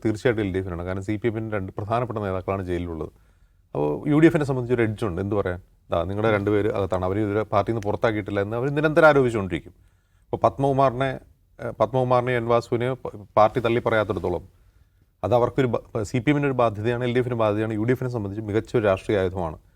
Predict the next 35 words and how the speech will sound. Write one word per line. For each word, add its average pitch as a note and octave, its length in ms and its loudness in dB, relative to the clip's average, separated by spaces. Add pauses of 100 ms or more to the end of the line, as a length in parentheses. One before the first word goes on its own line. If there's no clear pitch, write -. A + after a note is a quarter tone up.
(180)
അടുത്ത G#2 220 0
അസംബ്ലി G#2 240 -4
തെരഞ്ഞെടുപ്പിൽ F#2+ 260 -4
എന്ന് G2+ 100 -6
പറഞ്ഞാൽ G2 160 -8
തർക്കമില്ല. G2 360 -2 (640)
അപ്പോൾ D#3 200 2 (580)
ഈ - 20 4 (120)
നറേറ്റീവ് D3+ 420 4 (240)
തങ്ങൾക്കുണ്ടാക്കുന്ന C3 680 2
ഡാമേജ് A#2+ 440 4
പരിഹരിക്കുക, F#2+ 360 0
ഡാമേജ് A#2+ 300 2
കൺട്രോളാണ് A2+ 440 0
ഇന്നലെ G#2 160 -2 (520)
മുഖ്യമന്ത്രി A#2+ 420 2
നടത്തിയത്. E2+ 300 -4 (160)
മുഖ്യമന്ത്രി D3+ 340 0
നടത്തുന്ന C3+ 280 0 (120)
ഡാമേജ് A2+ 280 2
കൺട്രോൾ G#2+ 240 -2
എന്താണ്? F#2+ 200 -2 (640)
ഒന്ന്, A#2+ 180 0
സോണിയാഗാന്ധിയെ C3+ 720 4
പോലെ A2 180 2 (200)
അതീവ B2 300 2
സുരക്ഷയുള്ളൊരു G#2 640 -2
നേതാവിനെ F#2+ 360 0 (500)
പോറ്റി A#2 320 4
കാണാൻ G2+ 280 0
പോകുന്നു. E2 240 -4 (420)
അ-, A2+ 160 4
അത്, A2+ 80 0 (120)
അത്, A2+ 180 2
അത്, A#2+ 80 4